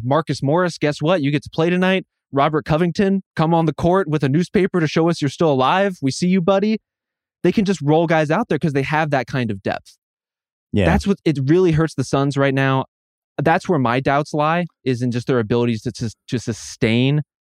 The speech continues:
Speaker 1: the effort and the level that they're gonna need to, and especially because right now things aren't pretty, right? They have to work pretty hard. Like, K D is working his ass off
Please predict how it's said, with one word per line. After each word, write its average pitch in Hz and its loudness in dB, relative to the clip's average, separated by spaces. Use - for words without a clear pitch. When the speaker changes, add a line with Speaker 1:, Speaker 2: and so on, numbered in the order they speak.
Speaker 1:
the - 0
effort 127 0
and 117 0
the 110 0
level 120 2
that 113 -2
they're 120 -2
gonna 107 -2
need 120 0
to, 143 2
and 110 0
especially - -2
because 127 -2
right 156 2
now 175 2
things 165 0
aren't 196 0
pretty, - -8
right? 143 0
They 147 2
have 165 -2
to - 0
work 123 0
pretty 151 0
hard. 139 2
Like, 113 -6
K 214 0
D 214 2
is 139 0
working 147 0
his 120 0
ass 147 0
off 117 2